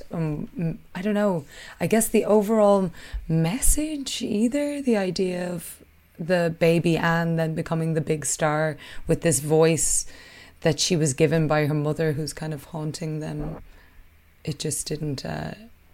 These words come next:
yeah, it didn't move me in a particular way.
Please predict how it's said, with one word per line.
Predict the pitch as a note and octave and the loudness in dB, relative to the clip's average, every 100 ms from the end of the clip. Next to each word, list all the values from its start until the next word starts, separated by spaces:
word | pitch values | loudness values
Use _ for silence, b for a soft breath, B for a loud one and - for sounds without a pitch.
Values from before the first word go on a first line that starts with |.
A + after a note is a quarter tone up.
| _ - | _ -2
yeah, | F#3 | 2
it | C3+ | 2
didn't | E3 E3 C#3+ C#3+ | 2 0 0 0
move | D3 D#3 C#3 | -2 -2 -4
me | D3 C#3 - | -4 -4 -6
in | - | -8
a | |
particular | D#3 - - E3+ D#3 D3 | -10 -16 -12 -10 -10 -10
way. | D3+ D3+ | -10 -12